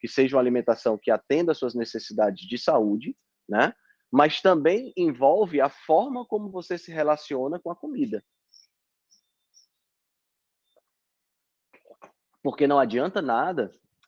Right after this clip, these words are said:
você tá fazendo, tipo, uma dieta extremamente saudável, né? Você tá fazendo a cetogênica, que tá sendo extremamente,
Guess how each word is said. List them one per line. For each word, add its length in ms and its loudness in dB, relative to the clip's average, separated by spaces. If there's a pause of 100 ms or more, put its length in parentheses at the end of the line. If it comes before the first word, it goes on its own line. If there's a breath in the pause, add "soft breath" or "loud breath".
você 220 -4
tá 120 0
fazendo, 520 -2
tipo, 560 -8
uma 180 -2
dieta 580 0 (1040)
extremamente 680 0
saudável, 680 0 (260)
né? 260 -2
Você 120 -16
tá 80 -6
fazendo 260 -6
a 40 -6
cetogênica, 680 -4
que 60 -14
tá 160 0
sendo 240 -4
extremamente, 600 -4